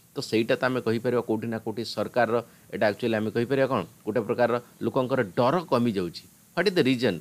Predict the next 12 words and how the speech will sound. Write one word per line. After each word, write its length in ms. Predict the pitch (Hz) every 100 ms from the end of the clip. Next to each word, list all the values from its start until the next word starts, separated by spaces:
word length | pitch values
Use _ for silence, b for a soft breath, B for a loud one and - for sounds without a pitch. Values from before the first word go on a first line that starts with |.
| -
ଆମେ 160 | 117
ଏଇ 80 | 123
ଯେଉଁ 180 | 131 156
ଜିନିଷ 340 | 127 95 104
ଯଦି 160 | 139 135
ଭାବିବା, 440 | 92 92 117 131 110 B B _
ତ 40 | 135
ପ୍ରପର୍, 460 | - 127 - 180
ଆ, 260 | 180 95 101
ରିଜନ୍ 380 | 104 113 156 127 -
ପ୍ର-, 120 | 117
କିମ୍ବା 260 | 104 139